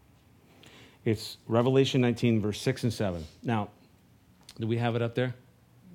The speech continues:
Okay. This is the verse of Scripture where it says, "Hallelujah." Okay? This, this is the, okay.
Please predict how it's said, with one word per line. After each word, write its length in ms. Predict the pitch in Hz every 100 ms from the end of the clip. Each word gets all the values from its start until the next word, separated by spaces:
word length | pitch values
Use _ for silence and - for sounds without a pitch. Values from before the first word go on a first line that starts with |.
| - -
Okay. 240 | 120 95 - - - - _
This 240 | - 147 175
is 160 | 151
the 80 | 139
verse 300 | 123 147 -
of 60 | 117
Scripture 380 | - 139 - 117
where 100 | 113
it 60 |
says, 200 | - 107
"Hallelujah." 600 | 117 120 110 101 101 82 - _ _ _
Okay? 280 | 101 113 110 - _ - 214 202 - - _ _ _ _ -
This, 380 | 113 156 160 -
this 440 | 120 110 165 196 -
is 300 | 165 135 127
the, 240 | 131 113 -
okay. 260 | 117 101